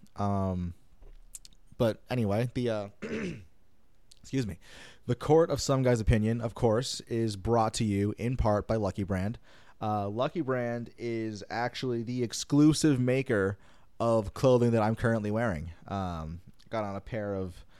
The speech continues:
of a four ten athletic slim jeans, size thirty-four, thirty-two, in a, in a dark gray color. I, uh, I've got my, I've got my Lucky Brand, uh, uh, I don't know if this is, I don't know if Good Fortune is the name of the style, but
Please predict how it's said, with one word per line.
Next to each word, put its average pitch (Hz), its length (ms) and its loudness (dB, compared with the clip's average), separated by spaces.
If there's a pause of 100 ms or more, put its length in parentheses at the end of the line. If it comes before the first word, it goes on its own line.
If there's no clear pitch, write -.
(200)
of 101 140 -6
a 92 160 -4
four 120 340 -2
ten 120 340 -4
athletic 110 400 -6
slim 110 360 -6
jeans, 110 420 -6
size 101 380 -2
thirty-four, 110 400 0
thirty-two, 123 480 -2 (440)
in 104 200 -4
a, 90 400 -6 (140)
in 117 100 -8
a 104 80 -4
dark 110 340 -2
gray 117 280 0
color. 127 420 -4 (400)
I, 98 180 -4
uh, 85 340 -8 (300)
I've 110 80 -6
got 104 220 -4
my, 104 180 -4 (160)
I've 110 120 -6
got 98 120 -4
my 104 120 -4
Lucky 113 340 -4
Brand, 117 580 -4 (240)
uh, 104 40 -8
uh, 95 460 -6 (1080)
I 87 400 -8
don't 101 80 -8
know 117 60 -6
if 110 40 -6
this 107 160 -14
is, 101 160 -16
I - 40 -10
don't 120 80 -8
know 127 40 -4
if 107 120 -10
Good 120 160 -4
Fortune 123 340 -6
is 107 100 -6
the 107 80 -8
name 113 220 -6
of 107 80 -8
the 101 180 -6 (300)
style, 151 540 -4
but 110 280 -4